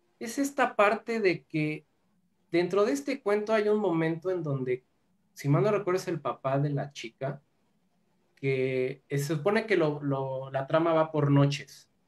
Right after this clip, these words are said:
que era donde sucede toda la, todo el meollo de, de esta historia. Pero hay una parte donde el padre dice, "No, yo creo que esta noche es especial, en esta noche van a pasar muchas cosas".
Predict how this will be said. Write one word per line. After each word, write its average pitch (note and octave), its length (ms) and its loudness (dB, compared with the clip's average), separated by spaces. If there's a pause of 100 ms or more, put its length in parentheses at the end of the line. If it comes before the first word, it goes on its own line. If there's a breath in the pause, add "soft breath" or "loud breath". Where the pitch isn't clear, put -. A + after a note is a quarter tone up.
(180)
que C3+ 80 -6
era C#3 100 0
donde C#3 280 2
sucede B2 400 -6
toda A#2 340 -4
la, F#2+ 180 -10 (800)
todo B2+ 160 -2
el B2+ 100 -2
meollo A2+ 420 -4
de, F#2+ 320 -8
de A2 80 -14
esta G#2+ 200 -14
historia. G#2 440 -10 (440)
Pero F#3 120 2
hay A#3 80 4
una A#3+ 180 2
parte G3 240 2
donde E3+ 300 4
el C#3+ 220 4 (140)
padre E3 600 2
dice, D3+ 560 -4 (140)
"No, D#3 400 2
yo D#3+ 220 0
creo E3+ 340 0
que C#3+ 160 0
esta D3 320 -2
noche C#3+ 580 2
es C3 280 -10
especial, - 680 -12 (120)
en C3+ 160 0
esta D#3+ 280 -2
noche D3+ 320 2
van C#3+ 180 4
a C#3+ 120 4
pasar C#3+ 320 -4
muchas C#3 380 -2
cosas". - 340 -6